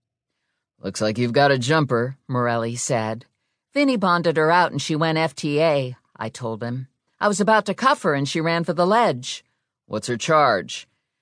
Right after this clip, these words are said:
"She cut off her boyfriend's pecker," Lula said. This got a grimace out of Morelli in the uniform.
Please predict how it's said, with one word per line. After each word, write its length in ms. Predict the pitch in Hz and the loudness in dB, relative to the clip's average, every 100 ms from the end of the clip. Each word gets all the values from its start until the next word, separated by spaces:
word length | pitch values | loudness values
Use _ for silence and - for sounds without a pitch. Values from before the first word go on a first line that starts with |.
| _ _ | _ _
"She 180 | - | -4
cut 200 | 381 120 | 0 2
off 160 | 143 175 | 4 2
her 100 | 127 | 0
boyfriend's 500 | 107 196 240 277 - | 2 2 4 0 -2
pecker," 580 | - 147 139 107 - 135 _ | -2 -2 0 -6 -8 -18 _
Lula 300 | 139 110 107 | -8 -6 -8
said. 480 | - 123 110 110 - _ _ _ _ _ _ _ _ _ | -6 -6 -6 -12 -20 _ _ _ _ _ _ _ _ _
This 200 | 269 - | -4 0
got 180 | 185 139 | 2 2
a 80 | 127 | 2
grimace 500 | 131 185 135 117 131 | 2 2 2 -2 -2
out 160 | 113 | -2
of 120 | 117 | -2
Morelli 500 | 123 123 151 147 123 | -2 0 2 2 0
in 140 | 113 113 | -2 -2
the 80 | 117 | -2
uniform. 840 | 143 143 127 127 113 113 127 | 0 -2 -2 -4 -4 -4 -6